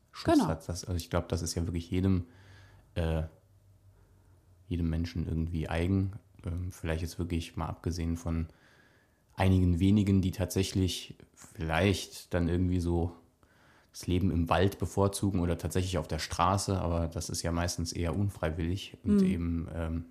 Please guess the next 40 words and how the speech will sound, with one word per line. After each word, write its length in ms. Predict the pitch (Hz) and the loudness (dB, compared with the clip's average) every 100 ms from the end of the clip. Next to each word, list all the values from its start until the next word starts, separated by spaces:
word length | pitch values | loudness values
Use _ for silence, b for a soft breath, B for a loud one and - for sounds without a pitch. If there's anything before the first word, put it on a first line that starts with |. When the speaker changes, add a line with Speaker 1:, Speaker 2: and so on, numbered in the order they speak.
| - | -8
Speaker 1:
irgendwann 280 | 92 85 82 | -4 -2 0
sind 120 | 87 | 0
die 80 | 90 | 0
dann 180 | 87 85 | 0 -2
in 40 | |
so 120 | 85 80 | -2 -4
einem 120 | 85 | -4
Trott 320 | - 90 - | -2 -4 -2
drin, 100 | 85 | -2
wo 60 | 85 | 0
sie 100 | 87 | 0
nicht 140 | 90 | -2
mehr 120 | 87 | 0
rauskommen. 580 | 92 110 - - 92 110 B B B B B B - | 4 4 2 0 2 2 B B B B B B -6
Ähm, 440 | 87 87 85 85 80 | -2 2 2 2 0
und 160 | 90 95 | 2 4
dann 120 | 117 | 4
eben 220 | 95 90 | 4 2
vielleicht 240 | 90 85 95 | 0 0 0
nicht 140 | 87 | 2
mehr 140 | 92 | 2
von 120 | - 90 | 2 0
der 120 | 85 | 0
Straße 360 | - 90 - 87 | 0 0 0 -2
weg 140 | 87 | 0
wollen, 180 | 95 95 | 2 2
aber 280 | 90 - - - - | 2 0 -6 -18 -6
per 220 | - 87 | 2 2
se 200 | 87 95 107 | 4 4 4
ist 180 | - - | 2 0
das 100 | 92 | 0
ja 80 | 87 | 0
schon 240 | 92 87 | 2 0
so. 160 | 82 - - | -2 -8 -8
Also 180 | 80 | -8
klar, 360 | - 92 82 - _ _ _ _ - | 0 0 0 -6 _ _ _ _ 0
Dach 160 | 107 | 0
über 180 | 101 101 | 4 4
dem 100 | 98 | 4
Kopf 340 | - 98 - | 2 0 -4